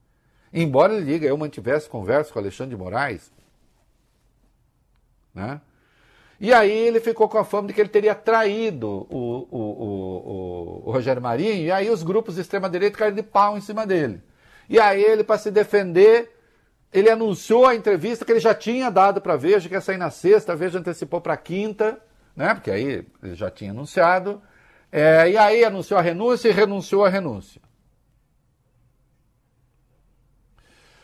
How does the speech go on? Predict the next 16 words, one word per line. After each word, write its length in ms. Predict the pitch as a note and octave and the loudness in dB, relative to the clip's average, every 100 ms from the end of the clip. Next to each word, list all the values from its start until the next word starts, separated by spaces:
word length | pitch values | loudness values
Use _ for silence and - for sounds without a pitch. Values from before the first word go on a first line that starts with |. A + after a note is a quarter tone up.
| _ _ _ _ | _ _ _ _
"Ah, 340 | - G3+ G3+ F#3 | 2 6 6 4
Reinaldo, 640 | F3 E3+ E3+ E3 D#3+ G3+ | 0 -2 0 0 -2 -6
uma 160 | B3 E4 | -10 -6
denúncia 640 | G3 F3+ F#3 F#3+ F3 D#3+ | -6 -6 -8 -8 -4 -4
num 100 | D#3 | -4
sujeito 480 | D3+ D3+ A#2 E3 E3 | -6 -8 -4 -4 -2
com 80 | D#3 | -4
esse 160 | D3+ D3 | -6 -6
perfil 720 | D3 A#2 - - F3 F3 D3 | -6 -6 -8 -10 -6 -6 -4
pode 340 | C#3+ D3 C#3 | -2 -2 -2
ficar 440 | - C3+ D3 D3 C3+ | -10 -8 -2 -2 -4
um 60 | |
pouco 280 | B2 C#3+ C3+ | -6 -8 -6
estranho, 460 | A#2 - C#3 D#3 D3+ | -12 -8 -6 -6 -6
eu 180 | D3+ D3 | -4 -4
insisto." 760 | D#3+ - B2+ G#2+ - - C#2+ | -8 -12 -10 -10 -10 -20 -20